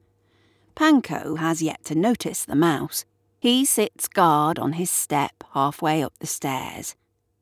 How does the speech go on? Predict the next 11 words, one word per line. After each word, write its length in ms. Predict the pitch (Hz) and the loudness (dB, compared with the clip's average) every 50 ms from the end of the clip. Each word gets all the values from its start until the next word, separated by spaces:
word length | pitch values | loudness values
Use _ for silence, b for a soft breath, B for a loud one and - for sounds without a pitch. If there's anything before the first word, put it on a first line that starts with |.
| _ _ _ _ _ _ _ _ _ _ _ _ _ _ _ _ _ _ _ _ _ _ _ _ | _ _ _ _ _ _ _ _ _ _ _ _ _ _ _ _ _ _ _ _ _ _ _ _
The 100 | - 185 | -4 -2
spiders 800 | - - - - - - 180 175 175 170 170 170 - - 139 139 147 | 0 0 0 0 0 0 2 2 2 2 0 0 -2 -6 -4 -2 0
lurk, 640 | 160 160 165 170 165 160 156 156 - - - - _ _ _ _ _ _ _ - | 0 2 2 2 0 -2 -2 -4 -6 -8 -10 -20 _ _ _ _ _ _ _ -6
listening 540 | - 208 180 - - 156 147 139 139 139 139 | -2 -2 -2 0 0 -2 -2 -2 -2 -4 -4
to 100 | - 151 | -6 -6
Gavin 400 | 156 147 156 139 139 - 135 131 | -4 -2 -2 -2 -2 -2 -4 -4
and 180 | 131 135 135 147 | -2 -2 -2 -2
Shirley 460 | - - 247 233 202 151 135 131 131 | -4 -2 -2 -2 -2 -2 -2 -4 -4
in 80 | 135 135 | -6 -6
the 80 | 135 | -6
kitchen. 460 | - - 208 - - - 143 139 139 | -8 -10 -12 -10 -8 -6 -4 -4 -4